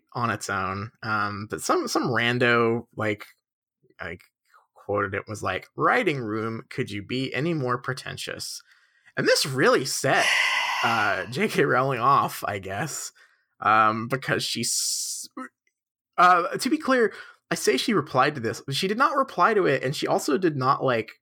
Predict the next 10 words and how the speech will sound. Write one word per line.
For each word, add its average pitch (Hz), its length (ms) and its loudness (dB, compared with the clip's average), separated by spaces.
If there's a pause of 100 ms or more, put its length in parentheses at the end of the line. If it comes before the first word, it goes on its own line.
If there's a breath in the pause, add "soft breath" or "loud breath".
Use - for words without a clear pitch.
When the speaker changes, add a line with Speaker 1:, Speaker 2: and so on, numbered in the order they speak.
(160)
Speaker 1:
quote 127 480 2
it 131 180 4
and 120 160 -2
respond 113 580 0
to 220 140 0
it. 269 160 2
What 156 140 2
she - 160 -2
did 269 340 4
was 185 360 4